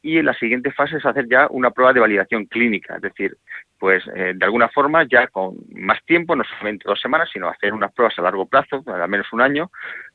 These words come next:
con la cual, pues, trabajando con un grupo amplio de pacientes, pues, podamos verificar que este sistema les ayuda a mejorar su rehabilitación, es decir, que frente a métodos tradicionales de rehabilitación,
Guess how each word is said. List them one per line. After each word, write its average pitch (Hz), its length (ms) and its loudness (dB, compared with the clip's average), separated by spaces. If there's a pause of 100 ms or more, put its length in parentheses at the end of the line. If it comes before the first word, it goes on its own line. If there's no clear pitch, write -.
con 120 140 2
la 110 100 6
cual, 143 320 6
pues, 139 260 2
trabajando 113 460 2
con 104 220 -2
un 117 120 -2
grupo 113 360 4
amplio 120 260 4
de 107 60 6
pacientes, 143 500 0
pues, 139 240 2
podamos 110 320 4
verificar 117 540 2
que 143 340 4 (540)
este 156 240 4
sistema 170 480 2
les 143 180 2
ayuda 120 300 4
a - 20 4
mejorar 123 480 4
su 135 220 0
rehabilitación, 113 800 4 (100)
es - 40 -20
decir, 101 340 -4
que 98 120 -4
frente 98 480 0
a 92 160 6
métodos 117 480 2
tradicionales 117 580 4
de 101 80 0
rehabilitación, 117 640 2